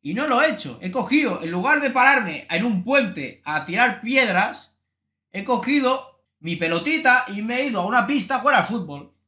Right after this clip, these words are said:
Esta gente a mí me va a pagar las pensiones. ¿O no? O no, a lo mejor ya están enchironados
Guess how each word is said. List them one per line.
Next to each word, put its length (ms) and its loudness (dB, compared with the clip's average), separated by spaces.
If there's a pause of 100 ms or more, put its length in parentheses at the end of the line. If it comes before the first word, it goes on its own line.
(920)
Esta 320 0
gente 540 -2
a 140 6
mí 140 0
me 120 0
va 100 6
a 60 4
pagar 240 6
las 140 4
pensiones. 840 2
¿O 160 -4
no? 460 -2 (200)
O 120 -10
no, 180 0
a 60 -2
lo 80 -8
mejor 280 -8
ya 220 0
están 260 -4
enchironados 880 -10